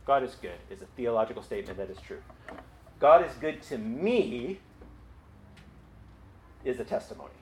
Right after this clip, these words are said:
<laughs> right? To be able to say, to taste and see that the Lord is good. That's not, it's, now we've moved out of theological extra-, abstraction, and now, now we have a testimony that we're sharing.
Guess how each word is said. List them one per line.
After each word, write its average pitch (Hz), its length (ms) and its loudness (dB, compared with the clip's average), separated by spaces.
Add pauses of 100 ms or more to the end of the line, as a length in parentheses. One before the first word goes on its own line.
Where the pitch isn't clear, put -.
(260)
<laughs> - 400 -18
right? 127 300 2 (520)
To 139 60 -6
be 143 100 -4
able 165 200 8
to 147 80 -2
say, 160 340 4
to 143 100 -2
taste 196 480 4
and 156 100 -2
see 180 280 4
that 160 120 6
the 135 100 2
Lord 139 280 6
is 113 100 -2 (160)
good. 135 320 2 (1500)
That's 170 240 8
not, 180 160 2
it's, 127 160 -6
now 160 320 4
we've 185 180 2
moved 185 360 0
out 156 180 6
of 143 120 0
theological 143 520 2
extra-, 127 380 -2
abstraction, 123 720 -2 (180)
and 120 160 -6
now, 151 440 4
now 156 300 4
we 156 60 -2
have 135 140 0
a 127 40 -8
testimony 110 520 -6
that 98 160 -10
we're 92 80 -16
sharing. 87 320 -12